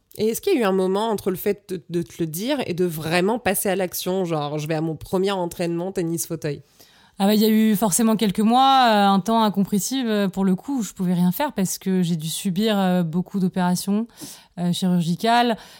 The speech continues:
Speaker 2: Et, euh, voilà, moi j'ai remarché quatre mois après mon accident. Et c'est vrai que là, c'est, ça a été le début du, du premier jour du reste de ma vie,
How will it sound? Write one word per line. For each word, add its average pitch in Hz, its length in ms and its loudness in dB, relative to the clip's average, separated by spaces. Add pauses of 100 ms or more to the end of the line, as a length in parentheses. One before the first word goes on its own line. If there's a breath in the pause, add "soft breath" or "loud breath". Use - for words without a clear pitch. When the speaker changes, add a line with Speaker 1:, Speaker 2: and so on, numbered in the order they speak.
(200 loud breath)
Speaker 2:
Et, 196 320 2
euh, 180 500 4
voilà, 175 180 2
moi 175 140 4
j'ai 175 140 2
remarché 180 400 2
quatre 208 180 -2
mois 214 140 2
après 196 180 -2
mon 190 140 4
accident. 190 500 0
Et 196 80 -4
c'est 196 140 -2
vrai 208 160 2
que 226 80 -2
là, 220 100 2
c'est, 190 300 0
ça 196 140 -2
a - 20 2
été 185 160 -2
le 175 60 0
début 190 420 0
du, 170 320 -6
du 156 160 -10
premier 196 340 0
jour 196 200 0
du 180 80 0
reste 185 280 0
de 175 100 0
ma 180 140 4
vie, 202 220 0